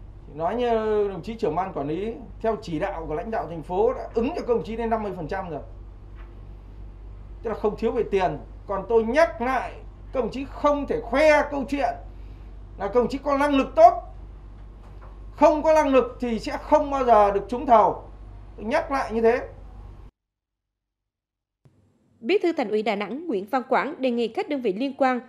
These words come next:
Speaker 2: không đùn đẩy trách nhiệm, phải tìm ra được những khó khăn vướng mắc làm chậm tiến độ công trình, từ đó xây dựng kế hoạch, đẩy nhanh quá trình triển khai,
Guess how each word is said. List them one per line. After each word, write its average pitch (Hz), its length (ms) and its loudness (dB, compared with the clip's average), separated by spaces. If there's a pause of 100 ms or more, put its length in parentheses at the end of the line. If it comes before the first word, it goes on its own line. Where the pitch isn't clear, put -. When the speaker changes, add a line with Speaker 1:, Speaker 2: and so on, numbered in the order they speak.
(140)
Speaker 2:
không 320 280 0
đùn 214 220 -2
đẩy 208 200 -2
trách 370 300 -4
nhiệm, 202 160 2 (300)
phải 254 140 -2
tìm 262 220 -2
ra 330 140 0
được 262 200 -2
những 196 140 -6
khó 349 180 -6
khăn 269 400 -6
vướng 277 200 -2
mắc 427 260 -4
làm 214 180 -2
chậm 180 320 -2
tiến 285 140 -4
độ 370 80 0
công 247 200 -2
trình, 208 220 2 (320)
từ 277 120 0
đó 302 180 -2
xây 302 200 -4
dựng 214 180 -4
kế 277 160 -6
hoạch, 320 440 -6
đẩy 220 200 -2
nhanh 285 260 -6
quá 320 160 -4
trình 180 260 -2
triển 208 200 -4
khai, 240 280 -2